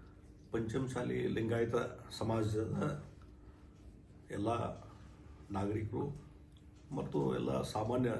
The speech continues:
ಜನರು ಸಹಿತ ಇವತ್ತು ಮೀಸಲಾತಿ ಬೇಕಂತ ಹೇಳಿ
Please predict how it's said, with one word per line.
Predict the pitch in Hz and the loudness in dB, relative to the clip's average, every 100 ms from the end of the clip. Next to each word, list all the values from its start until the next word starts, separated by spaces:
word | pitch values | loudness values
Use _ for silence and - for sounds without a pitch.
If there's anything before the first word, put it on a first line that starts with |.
| - | 0
ಜನರು | 110 113 156 | 0 2 2
ಸಹಿತ | - - - - - - - - - - - - - | 2 -2 -2 -4 -6 -8 -16 -16 -18 -18 -18 -12 0
ಇವತ್ತು | 110 110 113 110 107 98 - 101 | 2 4 4 6 6 4 0 0
ಮೀಸಲಾತಿ | 131 - 113 107 | 2 2 2 2
ಬೇಕಂತ | 101 98 95 95 | 0 2 2 2
ಹೇಳಿ | 107 113 92 - | 2 2 2 -2